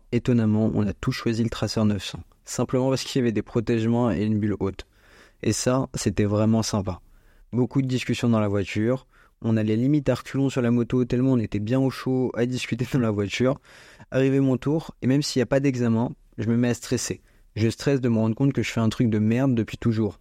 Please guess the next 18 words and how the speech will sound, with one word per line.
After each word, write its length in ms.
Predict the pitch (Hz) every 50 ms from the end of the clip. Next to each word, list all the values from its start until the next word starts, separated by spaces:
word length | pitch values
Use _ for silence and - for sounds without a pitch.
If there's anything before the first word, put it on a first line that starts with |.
| _ _ -
ou 120 | - 107
juste 300 | 101 113 127 131 - -
que 120 | - 117
je 80 | 104 -
fasse 220 | - 110 - -
une 80 | - 98
connerie 280 | - 110 110 113 120 117
sur 140 | - 113
la 80 | 107 101
route. 280 | 95 98 95 - - - _ _ - - - - - - _ _
Et 80 | - 117
là, 240 | 117 117 120 - - - -
je 120 | 113 110
débranche 380 | 110 120 113 117 120 117 - -
tout. 160 | - 104 - - _ _ _ _
Pas 120 | - 110 113
de 60 | -
stress, 480 | - - - 110 104 117 - - -